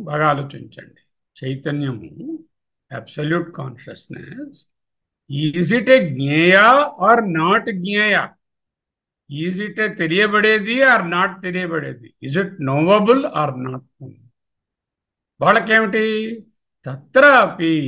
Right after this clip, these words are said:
సుషుప్తి యందు కూడా జ్ఞానస్య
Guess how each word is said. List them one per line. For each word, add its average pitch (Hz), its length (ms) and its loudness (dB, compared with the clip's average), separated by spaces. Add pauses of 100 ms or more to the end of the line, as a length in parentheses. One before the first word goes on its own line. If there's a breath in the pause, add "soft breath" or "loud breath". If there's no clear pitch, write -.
(160)
సుషుప్తి 220 560 -10
యందు 180 260 0 (140)
కూడా 131 300 0 (640)
జ్ఞానస్య 175 640 0